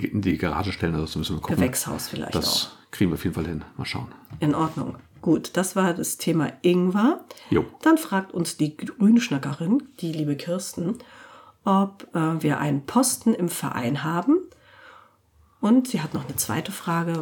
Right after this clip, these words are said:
Speaker 2: Was macht der Schrebergärtner bei Eis und Schnee?
Speaker 1: Ein Posten im Verein, das wäre noch das Letzte, was mir einfallen würde.
Speaker 2: Es, es gibt nur einen, den, der ich finde, der reizvoll
Speaker 1: Na.
Speaker 2: ist. Das ist der, wo du Geschäfte machst.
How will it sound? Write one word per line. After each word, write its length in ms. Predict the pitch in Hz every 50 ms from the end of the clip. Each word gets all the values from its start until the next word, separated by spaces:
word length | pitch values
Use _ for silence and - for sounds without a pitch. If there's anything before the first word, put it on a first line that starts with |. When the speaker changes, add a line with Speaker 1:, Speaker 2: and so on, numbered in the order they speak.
| 170 175 185
Speaker 2:
Was 280 | 220 254 240 - -
macht 260 | 202 185 175 - - -
der 80 | - -
Schrebergärtner 720 | - - - 160 160 165 156 151 - - 73 - - 139
bei 200 | 135 - 135 - - - -
Eis 280 | - - - - - -
und 200 | - 147 139 135
Schnee? 420 | - - - - 147 127 123 117 - - - _ _ _ _ _ _ _ _ _ _ _ _ _ _ _ _ _ _ - - - - - _
Speaker 1:
Ein 200 | - - 101 -
Posten 260 | - 135 131 - -
im 60 | 104
Verein, 300 | - - 104 87 85 87
das 200 | 85 - - -
wäre 120 | - 95 98
noch 60 | 98
das 120 | 95 85
Letzte, 300 | - 95 87 - - 95
was 140 | 90 - -
mir 80 | - -
einfallen 260 | - 95 - 95 90 90
würde. 240 | 101 107 135 170 175 - - - - - - - - - - - - - - - 190 196 1077
Speaker 2:
Es, 80 | - - - 1077
es 100 | - -
gibt 200 | - 240 - -
nur 180 | 226 202 - -
einen, 320 | 202 214 262 285 285 269
den, 400 | - 240 226 220 220 233 - -
der 180 | - 180 175 185
ich 160 | 180 175 -
finde, 240 | - 190 185 185 170
der 200 | 165 160 151 151
reizvoll 420 | - 165 190 190 - - 220 226 240
Speaker 1:
Na. 100 | 220 277
Speaker 2:
ist. 220 | 311 - - - -
Das 120 | 180 -
ist 180 | 180 170 - -
der, 140 | 170 170 175
wo 60 | 185
du 80 | 175 160
Geschäfte 500 | - 156 156 - - 214 220 - - 185
machst. 440 | 170 165 175 196 - - - -